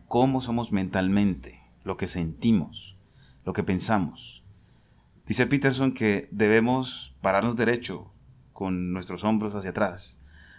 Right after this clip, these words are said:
haciendo alusión a que debemos hacer que los demás no nos perciban como unos perdedores, como derrotados,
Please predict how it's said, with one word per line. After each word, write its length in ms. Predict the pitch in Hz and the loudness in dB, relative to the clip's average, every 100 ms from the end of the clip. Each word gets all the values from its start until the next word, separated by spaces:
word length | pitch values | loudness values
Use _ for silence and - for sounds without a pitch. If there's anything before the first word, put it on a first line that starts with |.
| - | -6
haciendo 360 | - 151 143 139 | 0 4 6 6
alusión 500 | 143 - 120 131 127 | 6 2 0 0 0
a 120 | 107 | -2
que 220 | 104 101 | 0 0
debemos 340 | 92 98 104 110 | 2 2 2 0
hacer 380 | 107 113 107 - | 0 0 -2 -4
que 240 | 104 90 | -2 -2
los 180 | 90 92 | -2 0
demás 380 | 98 98 113 - | 2 4 4 4
no 240 | 113 117 | 4 6
nos 180 | 131 139 | 4 2
perciban 560 | 127 - - 120 127 | -2 -2 -4 -2 -4
como 600 | 123 107 95 90 82 85 - - - - | -2 -2 0 -2 -4 -8 -12 -14 -14 -6
unos 180 | 95 104 | -4 -2
perdedores, 840 | - 95 90 110 104 113 - - _ | 0 2 6 6 4 0 -10 -20 _
como 460 | - 92 87 87 82 | -10 -6 -4 -6 -4
derrotados, 800 | 87 90 85 104 101 101 120 - | -4 -4 4 6 6 2 -6 -18